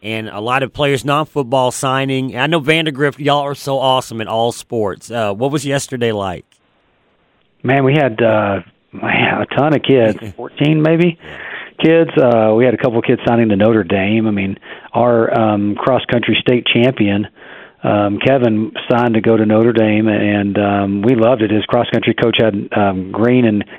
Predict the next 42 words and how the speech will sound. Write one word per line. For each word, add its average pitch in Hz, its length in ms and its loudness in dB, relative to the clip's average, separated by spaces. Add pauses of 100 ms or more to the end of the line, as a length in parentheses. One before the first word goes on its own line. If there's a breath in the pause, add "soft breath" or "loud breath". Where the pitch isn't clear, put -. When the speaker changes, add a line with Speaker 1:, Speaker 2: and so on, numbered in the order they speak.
Speaker 2:
gold 120 280 2 (120)
shoes 117 280 4
on. 117 240 2
I 117 40 2
mean, 110 160 2
everybody, 135 400 2
<laughs> 156 100 2
you 117 60 2
know, 107 200 2 (320 loud breath)
everybody 156 340 2
was 127 100 2
having 120 240 2
a 104 60 0
great 110 280 0
time 101 240 0
yesterday. 101 560 2
We 107 140 4
had, 107 260 2 (360 loud breath)
uh, 113 40 0
we 127 120 4
even 151 120 2
had 143 160 2
a 135 100 0
soccer 143 220 0
player 147 240 2
go 147 160 2
to 151 60 0
U 156 80 2
M 160 100 2
H 160 180 0
B, 175 140 4
where 117 140 0
my 117 160 4 (180)
two, 131 220 2
uh, 117 220 2
two 131 180 -2
boys 139 240 2 (340)
play. 98 220 0
Speaker 1:
Layla. 156 600 4
Speaker 2:
Um, 104 520 0 (200)
Speaker 1:
Layla. 117 480 -4
Speaker 2:
yes, - 440 -2